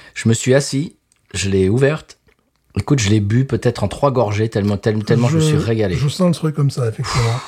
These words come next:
Speaker 1: Ça, c'est le truc, ça passe tout seul. Et en même
Speaker 2: Ouais.
Speaker 1: temps, il y a du goût, hein. C'est, c'est,
Speaker 2: Ouais.
Speaker 1: c'est, c'est pas une bière de pelouse, hein. On est d'accord.
Speaker 2: Non, non.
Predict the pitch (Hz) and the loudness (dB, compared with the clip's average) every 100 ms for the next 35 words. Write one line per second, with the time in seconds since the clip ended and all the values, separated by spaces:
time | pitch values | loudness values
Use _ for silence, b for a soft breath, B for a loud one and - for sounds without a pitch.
0 | B B B B B _ _ _ _ _ | B B B B B _ _ _ _ _
1 | - - 135 - 104 101 - 156 - 92 | -8 0 2 2 0 0 0 0 0 -4
2 | - 123 151 - - - 175 208 - - | 0 0 0 -4 -16 -4 -2 -2 -4 -4
3 | 127 - 117 101 135 185 104 117 190 151 | -2 0 0 2 2 2 0 0 0 0
4 | 101 95 - 90 101 151 147 B B - | 0 -2 -6 -4 -2 0 -2 B B -6
5 | 110 - 143 143 127 117 101 180 196 117 | -2 0 2 2 2 2 2 0 0 0
6 | 98 104 98 101 123 160 120 82 78 - | -2 -4 -2 2 2 2 0 0 -8 -4
7 | 151 135 113 107 | 0 0 -2 -6